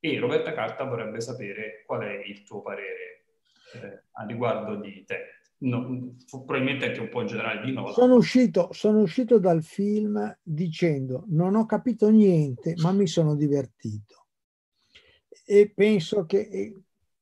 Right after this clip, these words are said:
Speaker 2: è l'ultima scheda che abbiamo fatto per il dizionario. Dico che abbiamo fatto, ci siamo messi in tre a fare questa scheda, perché il riassunto di Tenet, Roberta Carta può capire che non è così semplice da, da mettere su strada.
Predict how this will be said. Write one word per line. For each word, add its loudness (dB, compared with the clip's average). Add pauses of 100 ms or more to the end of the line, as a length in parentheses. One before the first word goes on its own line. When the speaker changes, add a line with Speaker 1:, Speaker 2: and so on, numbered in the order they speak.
Speaker 2:
è 4
l'ultima 6
scheda 2
che -2
abbiamo 2
fatto -2
per 2
il -2
dizionario. -4
Dico -2
che 0
abbiamo 0
fatto, -4
ci -4
siamo 0
messi 2
in 4
tre 6
a -2
fare -4
questa -6
scheda, -4
perché -2
il 6
riassunto 2
di 0
Tenet, 0 (800)
Roberta 4
Carta 2
può 0
capire 4
che 4
non 4
è 4
così 0
semplice 0
da, -4
da 6
mettere 6
su -4
strada. -6